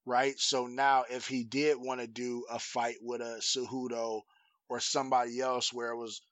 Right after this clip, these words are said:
a boxing match or something like that, it's open to do. And, you know, I don't think Henry Cejudo <laughs> could beat him in a boxing match. I just threw that name out there as a big name, smaller guy. But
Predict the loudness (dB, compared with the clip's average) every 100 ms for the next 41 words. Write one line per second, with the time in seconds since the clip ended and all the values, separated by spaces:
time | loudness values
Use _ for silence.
0 | _ _ -10 4 4 4 0 -8 -6 -4
1 | -4 -4 -2 -4 -6 -8 -8 0 0 0
2 | -4 -4 -2 0 0 -2 -10 -10 -8 -6
3 | -6 -6 _ _ _ _ -20 _ _ _
4 | -2 0 -2 -6 -10 -4 -2 0 0 -2
5 | -6 _ _ _ _ _ _ 0 0 2
6 | 2 2 0 0 0 0 -2 -2 -2 -2
7 | -2 -2 -2 -2 -4 0 0 0 0 0
8 | 0 0 0 -2 -12 -12 -4 -2 0 6
9 | 6 6 0 -4 -4 -2 0 0 0 0
10 | 0 0 0 -2 -2 -4 0 0 0 -2
11 | -4 -4 -6 -2 -2 -2 -8 -4 -4 -2
12 | 0 0 -2 2 4 2 0 2 4 2